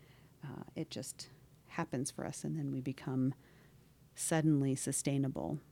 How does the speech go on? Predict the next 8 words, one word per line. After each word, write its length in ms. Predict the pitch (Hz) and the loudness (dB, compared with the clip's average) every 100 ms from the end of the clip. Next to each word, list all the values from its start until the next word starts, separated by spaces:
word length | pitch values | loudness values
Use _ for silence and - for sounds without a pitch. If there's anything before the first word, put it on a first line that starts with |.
| - - | -20 2
or 440 | 180 147 131 151 - - - | 4 6 2 -4 -12 -20 2
even 240 | 190 160 147 | 4 6 6
more 180 | 139 143 | 2 -2
passionate 480 | - 147 - 147 - | -4 -4 -4 -4 -6
about 240 | - - | -8 -12
it. 80 | - - - - - - - - - - - | -14 -18 -20 -20 -20 -20 -20 -20 -12 -10 -6
So, 420 | - 165 156 151 - - - - - - | 0 2 2 0 -4 -20 -20 -20 -20 -4
it, 140 | 190 | -2